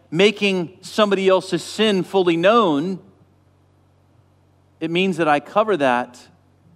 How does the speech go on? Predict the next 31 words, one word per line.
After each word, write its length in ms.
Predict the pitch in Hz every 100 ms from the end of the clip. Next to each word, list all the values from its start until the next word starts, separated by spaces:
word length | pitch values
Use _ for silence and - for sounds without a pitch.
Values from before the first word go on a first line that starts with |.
| -
over 240 | 165 175 156
them 400 | 123 117 110 110 _ _ _ _ _ _ _ -
in 100 | 139
the 80 |
hopes 560 | 131 - 196 131 - -
of 140 | 127
reconciliation 1000 | 127 127 120 - 139 127 127 131 - 113 110
and 160 | 117 117
leading 280 | 127 123
them 180 | 113 107
towards 460 | - - 127 113 -
Jesus. 640 | - 123 113 92 - - _ _ _ _ _ _ _ _ _ _ _ _ _ _ _ _ _ _ _ _ _ _ _ -
It 180 | 190 180
means 380 | 185 220 202
that 140 | 175 175
when 160 | 175
I 100 | 175
know 240 | 170 180 214
somebody 460 | - 202 190 170
else's 360 | 175 185 - 151
sin, 600 | - 214 220 190 151 131 - _ _ _ _ _ _ _ _ _ _ _ _ _ _ -
that 120 | 175
unless 420 | 170 180 214 -
it's 200 | 185 -
instructed 600 | - 165 - 208 208 185
by 140 | 175 165
Scripture 460 | - 208 202 190
to 160 | - 165
make 260 | 175 185
it 100 | 175
known, 540 | 151 180 208 160 135